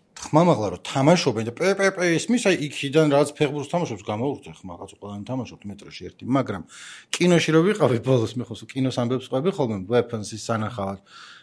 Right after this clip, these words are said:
გვერდზე, რა, ხუთი გოგო იყო, თუ ავჯი, ოთხი გოგო და ერთი ბიჭი, რომლებიც, მ,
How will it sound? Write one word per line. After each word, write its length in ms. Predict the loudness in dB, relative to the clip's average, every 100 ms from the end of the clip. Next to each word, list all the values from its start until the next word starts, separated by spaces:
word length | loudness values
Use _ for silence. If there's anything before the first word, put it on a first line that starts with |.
| _
გვერდზე, 380 | 8 8 8 4
რა, 340 | 2 -2 0 0
ხუთი 300 | 0 -2 2
გოგო 260 | 4 6 6
იყო, 180 | 4 0
თუ 120 | 2
ავჯი, 180 | 2 2
ოთხი 220 | -4 -4
გოგო 180 | -6 -4
და 60 | -6
ერთი 200 | -6 -8
ბიჭი, 240 | -8 -8 -8
რომლებიც, 440 | -6 -4 -4 -6
მ, 220 | -8 -12